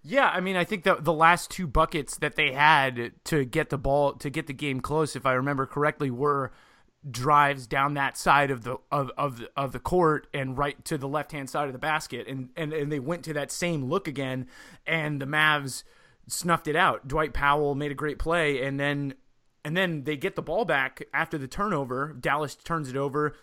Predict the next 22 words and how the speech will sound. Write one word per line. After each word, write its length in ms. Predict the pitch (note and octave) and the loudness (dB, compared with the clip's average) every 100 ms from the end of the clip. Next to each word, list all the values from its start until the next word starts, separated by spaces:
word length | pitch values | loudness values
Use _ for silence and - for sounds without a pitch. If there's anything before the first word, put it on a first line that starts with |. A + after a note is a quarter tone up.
| _ | _
There's 140 | D3 | -8
a 60 | C3+ | -6
little 200 | C#3+ D#3 | -4 -4
bit 120 | C#3+ | -4
of 60 | C3 | -6
a 40 | |
scramble. 480 | B2+ - D3 C#3+ C#3+ | -10 -6 -6 -4 -6
Stotts 320 | - C#3 D3 | -4 -4 -4
calls 240 | - D3 A2+ | -4 -4 -6
a 40 | |
timeout 460 | - C3+ C#3+ D#3+ - | -6 -4 0 0 -2
'cause 180 | D3 | -8
McCollum 560 | B2+ A#2+ - D#3+ E3+ C#3+ | -8 -6 -4 -2 -2 -2
isn't 200 | C#3 C#3+ | -4 -2
on 120 | C#3 | -2
the 60 | C3 | -4
floor 320 | - F3+ G3 | -4 -2 -2
for 140 | F3 | -2
that 180 | C#3 B2+ | -2 -2
possession, 540 | C3 C3+ F3 C3+ C3+ B2+ - - - - | -2 -2 -2 -2 -6 -8 -16 -20 -20 -12
and 160 | D3 D3 | -6 -2
then 360 | D#3+ D#3+ D3+ | 0 0 -2